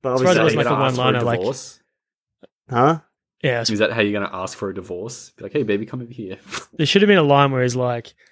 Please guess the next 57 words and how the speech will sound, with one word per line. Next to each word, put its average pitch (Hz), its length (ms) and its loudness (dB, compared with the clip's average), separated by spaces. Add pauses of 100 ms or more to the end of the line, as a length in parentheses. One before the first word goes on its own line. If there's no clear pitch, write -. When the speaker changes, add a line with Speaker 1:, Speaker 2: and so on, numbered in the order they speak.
(120)
Speaker 2:
"I 139 80 -8
know 170 120 4
how 151 400 4
I 139 100 0
always 139 200 2
wanted 139 180 -2
to 127 60 -4
be 123 380 0
inside 127 340 0
of 117 80 -2
you, 110 200 -8 (520)
but - 80 -8
now 127 100 2
you're 120 140 2
inside 113 300 -2
of 110 60 -8
me." 117 320 -4
<laughs> - 40 -14 (1700)
Speaker 1:
Yeah. 113 460 4
Speaker 2:
Something - 0 -
like - 20 -18
that. - 600 -6 (640)
<laughs> - 20 -12
Speaker 3:
Spurt. 104 440 -10
Speaker 1:
But 139 140 2
yeah, 139 120 6
I - 20 6
would 147 140 4
definitely 156 260 2
watch 127 160 -4
again. 107 200 -10
Speaker 3:
<laughs> - 0 -
Oh, 104 40 -12
yeah. 104 200 -14 (920)
Speaker 1:
I 127 100 0
think 175 180 4
it 180 40 4
would, 160 320 6
I 165 100 2
would, 151 100 6
Speaker 2:
All 185 60 0
right. 180 100 -2
Speaker 1:
it 156 40 -2
would 139 120 -14
probably 175 220 4
improve 147 380 4
in 123 120 -4
viewing, 113 380 -6 (240)
to 131 100 -18
be 120 80 -10
honest. 120 440 -12 (300)
Once 123 120 -8
you 127 60 -2
know 131 60 2
what's 110 120 -2
going 110 240 -4
on. - 280 -14